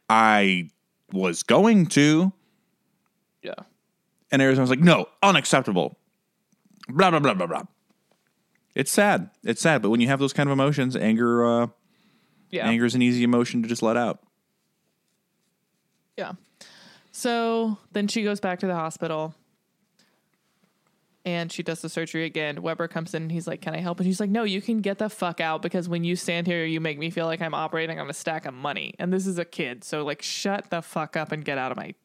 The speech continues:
Speaker 2: O R." Which, especially when you consider all the other, like, um, moments of interaction with her and Weber in a moment of, like, her kind of standing up to him,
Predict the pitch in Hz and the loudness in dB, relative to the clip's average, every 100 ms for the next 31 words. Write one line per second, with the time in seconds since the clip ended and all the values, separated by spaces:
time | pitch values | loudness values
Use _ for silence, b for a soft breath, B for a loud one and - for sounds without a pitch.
0 | - 143 117 110 82 - b b b b | -10 -6 -6 -8 -10 -14 b b b b
1 | b b 202 226 208 190 - 202 - 262 | b b -4 -2 -2 -4 -4 -6 -4 -4
2 | 214 202 190 185 170 156 156 170 156 160 | -4 -4 -4 -4 -4 -2 -4 -4 -4 -2
3 | 160 156 - - - _ _ - - - | -4 -4 -6 -8 -16 _ _ -20 -16 -8
4 | 175 165 139 190 - _ _ _ _ _ | -6 -4 -6 -12 -16 _ _ _ _ _
5 | - 190 175 175 175 - - 170 170 160 | -4 -2 0 -2 -4 -4 -4 -2 -2 -6
6 | - - _ - 180 175 156 170 185 170 | -10 -20 _ -8 -4 -2 -4 -6 -4 -4
7 | 175 - 170 165 156 151 165 175 170 170 | -4 -4 -4 -4 -4 -4 -4 -4 -4 -4
8 | 165 160 165 160 165 160 139 - 180 160 | -4 -6 -6 -6 -6 -6 -6 -10 -6 -6
9 | 160 180 156 170 - 156 151 151 - 180 | -6 -6 -8 -8 -8 -6 -6 -6 -6 -4
10 | 175 180 | -2 -4